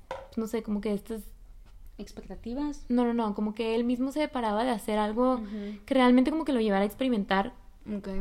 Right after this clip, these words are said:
Speaker 1: para conocerse a sí mismo, ¿no?
Speaker 2: Ujú.
Speaker 1: Porque venía como que con esta idea de One Direction, ¿no? Y de que con One Direction cada que sacaban un álbum diferente, un álbum nuevo, perdón,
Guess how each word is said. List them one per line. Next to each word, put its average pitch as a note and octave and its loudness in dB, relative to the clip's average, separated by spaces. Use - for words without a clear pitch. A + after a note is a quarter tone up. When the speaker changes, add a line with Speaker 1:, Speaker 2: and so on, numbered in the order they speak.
Speaker 1:
para G#3 2
conocerse G3+ 0
a - -6
sí G#3+ -2
mismo, G#3 2
¿no? G3 4
Speaker 2:
Ujú. G#3+ -4
Speaker 1:
Porque D4+ 6
venía B3+ 6
como D#4+ -2
que D4+ 0
con A#3+ 2
esta A3+ -2
idea B3 6
de A#3 2
One G3+ 4
Direction, F#3+ 0
¿no? G#3+ 2
Y G#3+ 2
de F#3+ 2
que G3+ -6
con G3 -2
One G3 0
Direction G#3+ -4
cada G#3 -2
que G#3 -2
sacaban G3+ 4
un G#3+ 6
álbum G#3+ 6
diferente, G3+ 0
un G#3 2
álbum G#3 4
nuevo, G#3 4
perdón, G#3 0